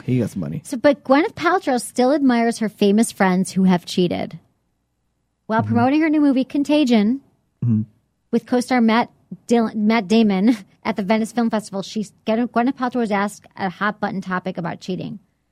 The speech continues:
Speaker 2: And she said, "I'm a great romantic, but I also think you can be a romantic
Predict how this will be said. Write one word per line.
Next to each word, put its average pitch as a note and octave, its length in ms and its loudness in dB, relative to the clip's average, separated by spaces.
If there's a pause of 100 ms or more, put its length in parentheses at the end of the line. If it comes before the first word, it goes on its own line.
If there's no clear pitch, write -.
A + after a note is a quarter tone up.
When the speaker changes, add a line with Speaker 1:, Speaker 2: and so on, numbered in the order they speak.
(400)
Speaker 2:
And F#3+ 120 -10
she A#3 100 -4
said, G#3+ 300 -2
"I'm G#3+ 160 -2
a G#3 40 -4
great A#3 240 0
romantic, B3 600 0
but G#3+ 100 -2
I G#3 140 -2
also G3+ 320 -4
think A#3 240 -4
you A3 60 -4
can G#3+ 140 -2
be G#3 140 0
a G#3 60 0
romantic G3 580 2